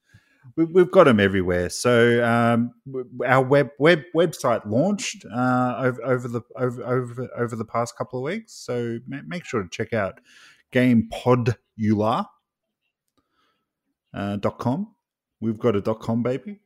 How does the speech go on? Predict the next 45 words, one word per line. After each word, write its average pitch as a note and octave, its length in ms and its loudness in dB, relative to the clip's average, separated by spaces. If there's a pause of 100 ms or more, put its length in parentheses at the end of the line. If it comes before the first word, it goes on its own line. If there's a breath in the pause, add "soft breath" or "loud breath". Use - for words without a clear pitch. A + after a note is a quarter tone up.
(120)
Uh, B2 340 0
it's, - 240 -12
it's B2+ 260 -8
just - 560 0
the C3+ 80 4
podcast A2+ 600 2
at A2 60 -4
the G#2+ 60 -2
moment, A#2+ 440 2
but, A#2 260 2
uh, A2+ 540 4 (160)
our, A#2+ 320 0
our, A2+ 400 2
our, A#2 340 0
our C3 180 2
little C3+ 280 2
brothers, A2 680 -2 (140)
well, A2+ 300 -4
I A#2+ 60 -6
su-, A#2 340 -8
I C3 60 2
suppose D#3+ 320 2
we A#2 80 -4
call A2+ 180 2
them G2+ 160 0
little G#2+ 200 2
because F#2+ 340 -8
they've G2 120 -10
on-, G#2 220 -10
they've A2 160 -6
only G#2+ 220 -4
got E2+ 200 -8
one F2 200 -10
episode F2+ 420 -16
out F#2+ 200 -12 (120)
yet. G#2+ 220 -10 (400 loud breath)
Uh, F#2+ 160 4
PlayState, E3+ 760 -4
they, A2 380 2
they, F#2 380 -2 (100)
they, F2+ 240 -6 (540)
they F#2 140 -12
do F2 220 -12
the E2 80 -16
most, F2 480 -12